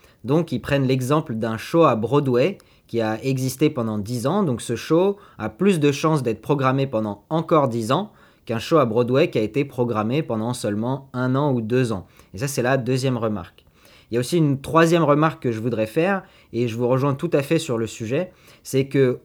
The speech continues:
au-delà de l'adoption monétaire, au-delà de l'utilisation, il y a toute une culture aussi qui s'est développée autour de Bitcoin,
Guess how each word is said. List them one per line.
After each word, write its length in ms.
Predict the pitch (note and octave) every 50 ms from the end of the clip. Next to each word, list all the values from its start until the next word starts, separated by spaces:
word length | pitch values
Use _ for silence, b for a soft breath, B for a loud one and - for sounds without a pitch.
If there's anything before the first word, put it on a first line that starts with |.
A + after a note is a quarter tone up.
| -
au-delà 320 | D#3+ D#3+ E3 C#3 D#3+ E3+ F3+
de 80 | D#3+
l'adoption 560 | C3+ B2+ B2+ B2 A#2 - - - D3 C3 B2 A2+
monétaire, 720 | A#2 B2 C#3 D3+ C#3 A#2 - - C3 D#3 F#3 F3+ B2+ G2 b b b b b
au-delà 320 | A2+ A#2 A#2+ A#2 C#3+ D#3 D#3
de 140 | C3 A#2
l'utilisation, 960 | A2+ A2+ B2 E3 E3+ - - D#3 D3 C#3 B2+ A#2 A2+ A2 - - - F#3 G3+ G#3+ b b b b b b b G2
il 60 | G#2
y 60 | B2+
a 60 | C3
toute 320 | B2+ - G#3 G#3+ G#3 - C#3+
une 180 | C#3 C3+ C3+
culture 560 | - - G#3 G3+ - - - D3 D3+ F#3 D#3
aussi 300 | A#2 A#2 - - D#3+ E3+
qui 140 | E3 - A#2
s'est 160 | - - A2
développée 480 | G#2 G#2 C#3 C#3 C3+ C3 B2 B2 D#3 D#3+
autour 260 | D#3 C3+ - B2+ A#2
de 80 | A2 G#2+
Bitcoin, 580 | G2+ A2+ C#3+ C#3 - - A#2+ B2 B2+ C3+ G#2+